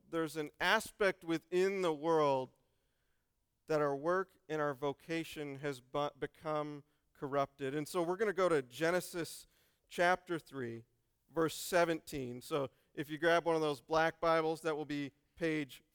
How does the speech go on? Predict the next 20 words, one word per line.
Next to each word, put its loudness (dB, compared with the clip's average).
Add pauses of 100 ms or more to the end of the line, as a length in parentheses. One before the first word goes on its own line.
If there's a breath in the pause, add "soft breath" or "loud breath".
(100)
five. 2 (720)
Um, -2 (500)
no, 2
page -4
three. -2
In -2
the -6
kids' 0
Bibles, 2
that 0
would -6
be -2
page -4 (460)
five. 2 (3000)
And -10
we'll -4
just -10
read -4
this -6
one -4